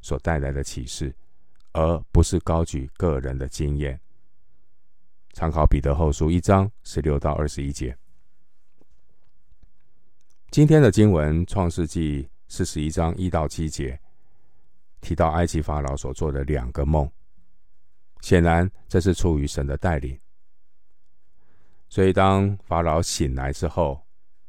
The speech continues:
法老的心灵陷于困惑当中。经文第八节，法老对于自己所做的梦感到不安，而当时埃及所有的术士和博士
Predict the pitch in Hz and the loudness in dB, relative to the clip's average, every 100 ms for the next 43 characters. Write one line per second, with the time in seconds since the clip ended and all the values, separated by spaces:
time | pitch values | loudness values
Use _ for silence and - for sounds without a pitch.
0 | - - - - - - 82 85 69 71 | -14 -14 -14 -14 -14 0 2 2 2 -2
1 | 73 92 85 71 69 67 - 80 65 69 | 0 2 4 2 -2 -2 0 2 0 -6
2 | - 127 92 67 85 67 - 71 69 73 | 2 4 4 2 -2 -2 -2 -2 -2 -2
3 | 69 76 - - - - - - - - | -4 -6 -12 -16 -14 -14 -14 -16 -16 -16
4 | - - - - - - - - - - | -16 -16 -16 -16 -16 -14 -14 -14 -12 0
5 | 92 80 87 82 85 - 69 69 - - | 2 2 2 4 2 2 -2 -4 -10 -14
6 | - - - - - - - - - 101 | -16 -16 -16 -16 -14 -16 -16 -12 4 6
7 | 123 95 127 101 92 127 101 95 - 73 | 8 8 8 6 4 2 2 0 0 0
8 | 101 85 80 92 73 - - 69 69 73 | 2 2 2 2 0 -4 -4 -2 0 -2
9 | 76 73 76 78 - - - - - - | -2 -2 -2 -4 -8 -14 -14 -14 -14 -14
10 | - - - - - 90 - 151 160 - | -16 -16 -14 -6 2 4 6 6 6 2
11 | 85 80 - 107 110 - 87 - 95 107 | -2 -2 0 2 2 2 -2 2 4 4
12 | 80 80 - 135 101 - 101 80 78 - | 4 2 0 0 0 0 -2 0 -2 0
13 | 78 - 92 71 | -2 0 -2 -4